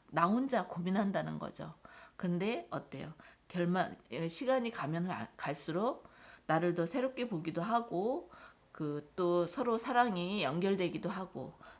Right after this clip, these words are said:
좀 진지해지기도 하니까 여러분들이 조금 시간을 두고 기다려 주셨으면 좋겠네요.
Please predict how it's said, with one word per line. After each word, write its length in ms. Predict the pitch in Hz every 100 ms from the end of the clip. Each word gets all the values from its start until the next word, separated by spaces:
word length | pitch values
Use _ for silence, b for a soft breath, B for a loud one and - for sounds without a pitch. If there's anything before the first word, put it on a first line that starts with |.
| B
좀 240 | - 180 170 - - - - -
진지해지기도 920 | - 220 214 214 190 - 143 156 165
하니까 600 | 196 180 - 165 214 294 - - B B 156
여러분들이 360 | 156 151 156
조금 340 | 175 208 185 180
시간을 440 | - 226 220 190
두고 420 | 135 - 156 180 -
기다려 360 | - 165 165 156
주셨으면 500 | - 180 190 143 143
좋겠네요. 640 | - - 160 143 143